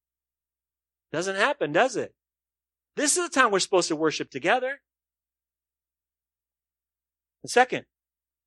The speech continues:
what the apostles considered as their top priority regarding the ministry in the church was what? They, they had some top priorities with them. For example, in Acts six,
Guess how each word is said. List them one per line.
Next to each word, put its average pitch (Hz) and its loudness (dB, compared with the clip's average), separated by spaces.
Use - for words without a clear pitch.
what 208 2
the 202 -12
apostles 196 2
considered 180 -4
as 160 -2
their 160 0
top 175 0
priority 165 -4
regarding 160 2
the 180 -6
ministry 160 -4
in 180 -6
the 180 -8
church - -6
was 175 -8
what? 220 0
They, 180 -2
they 180 -4
had 208 0
some 185 -10
top 202 -6
priorities 190 -6
with 139 -18
them. 101 -12
For 185 -2
example, 180 0
in 180 -4
Acts 175 -2
six, - -4